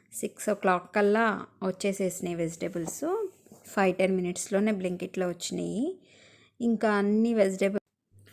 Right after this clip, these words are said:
ఇంకా వెజిటేబుల్స్ అన్నీ సార్ట్ అవుట్ చేయటమే ఒక వన్ అవర్ పట్టింది నాకు మార్నింగ్. ఫ్రెష్‌గా ఉన్నాయి. ఇంకా కరివేపాకు అంతా కూడా నేను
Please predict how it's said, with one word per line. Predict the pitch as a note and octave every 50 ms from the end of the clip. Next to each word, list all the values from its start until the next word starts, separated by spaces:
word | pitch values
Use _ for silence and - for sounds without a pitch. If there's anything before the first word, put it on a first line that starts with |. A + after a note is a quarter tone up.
| _ _ _ _ _ _ _ - C4+
ఇంకా | A#3+ A3+ A3 - - G#3+ G#3+
వెజిటేబుల్స్ | G3 G#3+ G#3+ G3 - - A3+ A3+ B3 B3 - C4
అన్నీ | A#3+ A#3 A#3+ A#3+
సార్ట్ | - A#3+ G#3 G#3 G3+ A3+
అవుట్ | A3 A3 - A#3
చేయటమే | A3 G#3 - G#3+ A3 A3+ A#3 A#3+ A#3 A3 G3+ G3 F#3+
ఒక | F#3+ - - G3+
వన్ | G3 G3 G3 G3+
అవర్ | G3+ G3+ G#3 A3 A3
పట్టింది | - A#3 G#3+ A3+ - G3+ G3 G3 G3
నాకు | F#3+ F#3+ F3 E3 E3+ - F#3
మార్నింగ్. | F3+ F3+ F3+ F3+ F#3 F#3 F#3 F3 E3+ G3+ C#4 F4 F4 - - - - - - - _ -
ఫ్రెష్‌గా | - A3 G#3 F#3+ - - - A3+ C4 B3+
ఉన్నాయి. | B3 A#3+ A3+ G#3+ G3+ G3+ G#3 C4+ E4+ G#4 G#4 - - F4 -
ఇంకా | - A#3 A3+ G#3+ A3 A3 G#3+
కరివేపాకు | A3 - G#3+ G#3 G3 G3+ G#3+ G#3+ A3 A#3 A3 G#3 - - G#3
అంతా | G#3 G3 F#3+ F#3+ F#3+ - A3+
కూడా | A3 A3 A3 G#3+ A3
నేను | A3+ A3 G#3 G3 F#3 F3+ F3+